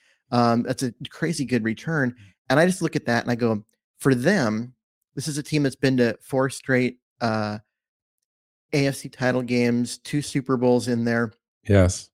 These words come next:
Speaker 1: Um, and you can see that the window is closing. Their defense took a major step back last year. They've had to spend a lot of free agent money on,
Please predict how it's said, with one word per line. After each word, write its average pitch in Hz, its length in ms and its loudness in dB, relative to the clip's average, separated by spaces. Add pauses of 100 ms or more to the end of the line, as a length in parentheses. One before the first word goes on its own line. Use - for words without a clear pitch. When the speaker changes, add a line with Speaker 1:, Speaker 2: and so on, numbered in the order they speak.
(120)
Speaker 1:
Um, 127 300 2 (360)
and 139 440 2 (540)
you 151 140 0
can 147 160 -4
see 185 420 -2
that 147 220 0 (320)
the 110 180 -4 (240)
window 139 380 2
is 120 160 0
closing. 110 640 -4
Their 120 160 -2
defense 131 720 -4 (380)
took - 200 -4
a 131 40 0
major 127 260 0
step - 320 -4
back 117 320 0
last 113 400 -2
year. 113 200 -2
They've 113 140 -4
had 120 160 -4
to 120 100 -6 (760)
spend 139 320 -2
a 120 60 0
lot 117 260 0
of 131 100 -2
free 131 240 -4
agent 120 260 -4
money 123 380 -2
on, 117 520 -4